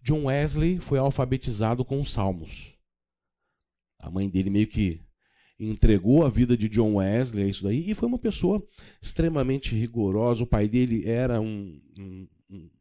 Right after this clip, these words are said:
um reverendo de, de, de re-, de reconhecimento onde ele morava. John Wesley é o fundador da Igreja Metodista. E ele vem pros Estados Unidos, pra Virgínia,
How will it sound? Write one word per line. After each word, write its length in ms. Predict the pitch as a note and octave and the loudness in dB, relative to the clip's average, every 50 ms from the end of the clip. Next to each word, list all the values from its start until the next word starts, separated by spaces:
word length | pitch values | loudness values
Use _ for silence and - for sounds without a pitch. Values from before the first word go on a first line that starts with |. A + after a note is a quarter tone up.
| _ _ _ _ _ _ _ _ _ - | _ _ _ _ _ _ _ _ _ -14
um 100 | F#2+ F#2 | -8 -4
reverendo 680 | F2+ G#2 G#2+ G2+ G2+ F#2+ G2+ A2+ B2 B2+ A#2+ A2+ G#2+ | -2 -2 0 0 0 2 2 2 2 0 0 -2 -4
de, 240 | F#2+ F#2 F#2 F2 - _ _ _ _ _ _ _ _ _ _ _ _ | -4 -6 -8 -8 -10 _ _ _ _ _ _ _ _ _ _ _ _
de, 360 | - F#2 F#2 F#2 F2 - F#2 | -10 -8 -8 -8 -8 -8 -6
de 100 | F2 F#2+ | -4 0
re-, 240 | G2 B2 B2+ - - - | 0 0 0 -2 -8 -8
de 80 | G2+ | -4
reconhecimento 920 | G#2 C3 C#3+ C#3+ - C#3+ B2+ A#2+ - - G2+ F2+ G2+ A#2+ D3 D3 - G#2 | 0 0 0 2 2 0 0 0 0 -4 -4 -2 -2 -2 -2 -4 -6 -6
onde 120 | G2 F#2+ G2 | -6 -4 -4
ele 260 | G2 F#2+ F#2+ E2+ - - - | -4 -4 -4 -6 -8 -12 -10
morava. 520 | - F2+ F2+ F2+ F#2+ G#2+ B2 C#3 D3 - - _ _ - - - - - _ _ _ _ _ _ _ _ _ _ _ _ _ _ _ _ _ _ _ _ _ _ - | -8 -6 -4 -4 -4 -6 -6 -8 -10 -14 -16 _ _ -20 -20 -20 -20 -20 _ _ _ _ _ _ _ _ _ _ _ _ _ _ _ _ _ _ _ _ _ _ 4
John 220 | C#3 D#3 F3 F3 E3 | 6 8 8 8 6
Wesley 320 | D#3 D3+ D3+ D3+ C#3+ D#3 | 4 4 2 2 2 2
é 40 | D#3 | 0
o 20 | |
fundador 580 | D#3 - - E3 D#3+ D#3+ D3 A#2 A2 B2+ C3 C3 | 0 0 -2 0 0 0 0 2 2 2 4 4
da 80 | C#3 | 2
Igreja 240 | C3+ C3 C3 C3 C#3+ | 2 2 0 0 0
Metodista. 560 | C#3+ - - D#3+ C3 B2 B2 - - - - - - - _ - - - - - - - - - - - - - - - - - - - - - - _ _ _ _ _ _ _ _ _ _ _ _ _ _ _ _ _ _ _ - | -2 -2 -4 -6 -6 -6 -10 -10 -10 -14 -16 -18 -18 -20 _ -20 -18 -16 -16 -16 -18 -20 -20 -20 -20 -20 -16 -16 -14 -14 -14 -14 -16 -18 -18 -18 -20 _ _ _ _ _ _ _ _ _ _ _ _ _ _ _ _ _ _ _ -4
E 220 | A#2 A2+ A2+ A#2 | -2 2 4 6
ele 200 | A#2 A#2 A#2+ A#2+ | 6 6 6 6
vem 460 | A#2 - - A#2+ B2+ C#3+ D#3 E3+ F3+ E3 | 4 4 4 4 4 4 4 0 -2 -4
pros 280 | - - - C#3 C3+ | -2 0 0 0 0
Estados 340 | C3 - - C#3 B2+ A#2+ A2+ | -2 -2 0 0 0 0 0
Unidos, 340 | A#2 A2+ A2+ C3 D#3 D3+ - | -2 -2 0 0 0 -2 -2
pra 160 | - B2+ A#2+ | -2 -2 -2
Virgínia, 880 | G#2+ A2 A#2 A2+ G#2 F#2 F#2 G#2 B2+ D3 D#3 E3 D#3+ E3 D#3+ D#3+ D#3+ | 0 0 0 0 0 -2 -2 -4 -2 -2 -2 -2 -2 -2 -2 -2 -4